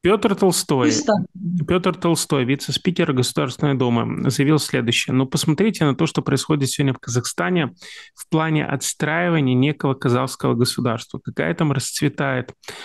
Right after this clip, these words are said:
Speaker 1: национальная мифология по поводу независимости и по поводу перехода, э, на латиницу». Понимаете, м, вот случай Азербайджана, он уникальный. Почему?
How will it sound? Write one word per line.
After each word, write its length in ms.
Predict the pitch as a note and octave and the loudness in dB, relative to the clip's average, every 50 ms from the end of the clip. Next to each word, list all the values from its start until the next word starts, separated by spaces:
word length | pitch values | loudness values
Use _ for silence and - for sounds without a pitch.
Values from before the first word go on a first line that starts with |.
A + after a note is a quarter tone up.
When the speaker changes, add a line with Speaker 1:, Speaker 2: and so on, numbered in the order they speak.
| - - _ | -20 -8 _
Speaker 1:
национальная 640 | - C3 - - - D#3 D3 C#3+ C#3 C#3 C3 B2+ B2+ | -2 0 0 0 2 2 2 2 2 2 2 2 4
мифология 640 | B2 B2 A#2+ A2+ - B2+ B2 D3 G3 G3 E3+ F3+ D#3 | 4 4 2 2 2 2 4 4 4 4 4 2 0
по 120 | - - | 0 -2
поводу 360 | C3 - - D3+ D#3 C#3+ C#3+ C#3+ | -2 2 4 4 4 4 4 4
независимости 920 | C#3+ C#3 B2 A#2+ B2+ D3 F#3 E3+ - - F#3+ F#3 - - - - F#3 F3+ F3 - - - - - - _ | 4 4 4 4 4 4 4 2 2 2 2 2 2 0 0 0 0 0 -2 -10 -18 -18 -18 -20 -4 _
и 80 | - C#3 | -2 0
по 120 | - D3 | 0 -2
поводу 360 | B2 - D#3 F3 F#3 E3 D#3 | 0 2 4 4 4 4 2
перехода, 840 | B2+ - - D3 B2+ B2 A2+ - - E3+ F3+ E3+ E3 E3+ E3 D3+ - - - - - - - - - - - _ _ _ _ | -2 0 -2 0 0 0 -2 0 0 2 2 4 2 2 0 0 -4 -6 -20 -20 -20 -20 -20 -20 -20 -20 -20 _ _ _ _
э, 240 | C#3 C#3 C3 C3 B2+ | -2 0 0 0 2
на 520 | B2 B2 B2 C3 C#3 C#3+ D3+ D3 C#3 - - | 2 2 2 2 2 0 0 -2 -4 -6 -4
латиницу». 840 | - C#3+ D3+ C#3+ - - - D3+ C3 B2 A#2 A2 - - - - - - _ _ _ _ _ _ _ _ _ _ _ _ _ _ - - - - - - - - - - - - - - - - - - _ _ _ _ _ | 0 0 0 0 0 0 2 4 4 4 4 2 0 -2 -2 -4 -6 -8 _ _ _ _ _ _ _ _ _ _ _ _ _ _ -14 -14 -14 -16 -16 -16 -18 -18 -18 -18 -18 -18 -18 -18 -18 -20 -20 -20 _ _ _ _ _
Понимаете, 500 | E3+ D#3+ F#3+ A#3 C4 C4 C4 - E3 A#2+ A#2 B2+ - - _ _ _ | 2 2 4 4 4 2 0 -2 0 0 0 -2 -4 -8 _ _ _
м, 380 | - F3 E3 D#3+ D#3 D#3 D#3 - - - _ _ _ - | 4 4 6 6 6 4 4 2 0 -6 _ _ _ 0
вот 240 | C#3+ E3 D#3+ - | 2 2 0 0
случай 440 | - - - G#3 G#3+ G3+ - - E3+ | -2 0 4 4 4 4 2 0 0
Азербайджана, 680 | D3+ C3+ D3 C#3 C#3 C3+ D3+ C3+ C3+ F#3 A#3 B3+ A#3 F#3 | 2 2 0 0 2 0 -2 0 2 2 2 2 2 0
он 220 | - - F3 F#3 F3+ | 2 2 2 4 4
уникальный. 540 | E3 E3 D#3 - - F3+ F3 E3+ E3 D#3+ | 4 2 0 0 -2 -2 0 0 0 -2
Почему? 600 | - _ - - - - - D3 C3+ A#2+ G2+ G#2+ | -2 _ -2 -2 0 2 4 4 4 4 0 -4